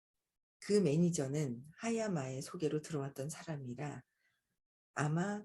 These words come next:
그때 하야마는 결단을 내린 것 같았습니다.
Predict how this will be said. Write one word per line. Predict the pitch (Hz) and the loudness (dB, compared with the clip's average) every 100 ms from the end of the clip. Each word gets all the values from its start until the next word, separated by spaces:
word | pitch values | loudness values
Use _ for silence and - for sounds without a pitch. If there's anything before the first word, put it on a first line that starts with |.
| - | -6
그때 | - 170 - 190 190 | -4 -2 2 2 2
하야마는 | - 254 240 220 139 147 139 | -2 0 2 2 0 0 -2
결단을 | 139 147 156 147 143 | 0 0 2 2 0
내린 | 131 131 | -2 -2
것 | 135 151 | -4 -4
같았습니다. | 170 - 135 - - - - 85 - | -6 -6 -6 -6 -8 -10 -10 -12 -14